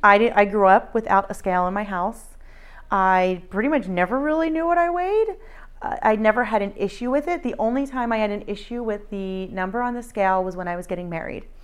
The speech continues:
And I really just wanted to stay within that certain weight. And the irony of that situation was I continued to stay the certain weight, um, but my husband wasn't running, so I was actually working out less at the time. He was injured, and so I was doing some, but it just wasn't the same.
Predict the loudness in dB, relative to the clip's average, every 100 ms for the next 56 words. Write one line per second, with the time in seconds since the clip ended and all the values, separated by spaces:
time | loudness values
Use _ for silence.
0 | -20 -20 -20 -8 -2 0 0 0 -2 -2
1 | -4 -6 -4 -6 -8 -4 -2 -2 -4 -6
2 | -8 -8 -10 -8 -4 -4 -4 -8 -10 -10
3 | 0 2 2 2 0 -2 -2 0 0 0
4 | -10 -4 -2 -2 -4 -2 2 2 0 -6
5 | -18 -20 -10 2 2 2 -4 -2 -2 -2
6 | -4 -4 -2 -2 -4 -8 -8 -4 -2 -4
7 | -8 -20 -20 -20 -18 -10 -8 -6 -2 0
8 | 4 4 6 2 4 2 0 0 0 0
9 | -2 -4 2 4 4 2 -2 -4 -4 -4
10 | -4 -8 -6 -6 -6 -10 -16 -12 -8 -6
11 | -6 -2 -2 -2 -6 -2 0 -2 -4 0
12 | 2 2 0 -2 -2 0 -4 -4 -4 -2
13 | 0 -2 -4 -10 -12 -10 -10 -12 -4 -2
14 | -2 -4